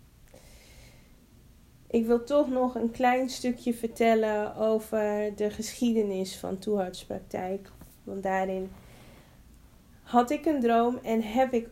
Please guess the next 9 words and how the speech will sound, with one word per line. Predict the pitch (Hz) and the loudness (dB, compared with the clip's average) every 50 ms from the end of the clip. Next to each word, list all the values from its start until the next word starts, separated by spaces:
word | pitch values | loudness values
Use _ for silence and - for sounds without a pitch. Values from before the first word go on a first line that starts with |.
| - - - | -12 -4 0
ook | 302 359 359 359 | 2 2 2 2
nog | 302 240 214 208 - - - - - - - - | 0 -2 -4 -4 -8 -12 -18 -18 -18 -20 -14 -8
een | - 196 196 185 | -6 -4 -4 -4
droom. | 185 180 180 175 160 156 160 170 170 170 - - - - - - - - - - | -4 -4 -4 -4 -4 -4 -6 -6 -10 -12 -14 -16 -16 -16 -16 -16 -16 -16 -14 -12
<laughs> | 208 208 247 262 208 208 - - - - - - - - - - - - - - - - - - - 208 - | -6 -2 0 0 0 0 -4 -12 -18 -20 -20 -20 -18 -18 -18 -18 -18 -20 -20 -20 -18 -18 -14 -12 -12 -10 -8
De, | - 196 190 190 196 196 190 - - - - - | -8 -8 -8 -8 -10 -12 -14 -16 -16 -14 -14 -10
de, | - 190 190 - | -10 -10 -10 -8
de, | - 196 185 | -8 -8 -6
de, | 196 202 190 | -6 -8 -8